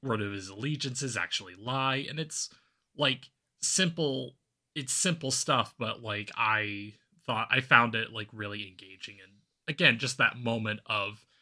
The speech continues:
him doing the closing narration to an episode and then just being like, "But I think there's more to this story to tell," and he shows up.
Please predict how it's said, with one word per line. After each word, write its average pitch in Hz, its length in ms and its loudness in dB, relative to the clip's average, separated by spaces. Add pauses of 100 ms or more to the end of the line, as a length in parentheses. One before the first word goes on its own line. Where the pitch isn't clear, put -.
(400)
him 139 240 4
doing 139 320 4
the 127 80 0
closing 120 460 -2
narration 117 600 0
to 123 160 -2
an 107 80 -4
episode 98 640 -4 (320)
and 123 180 2
then 113 180 6
just 110 200 -4
being 113 240 -4
like, 101 380 -4 (200)
"But 127 120 6
I 123 100 8
think 131 220 0
there's 123 220 0
more 113 200 0
to 117 80 -10
this 101 220 -4
story 101 360 -2
to 95 100 -16
tell," 101 420 0
and 120 160 -2
he 104 200 -14
shows 92 480 0
up. - 300 -12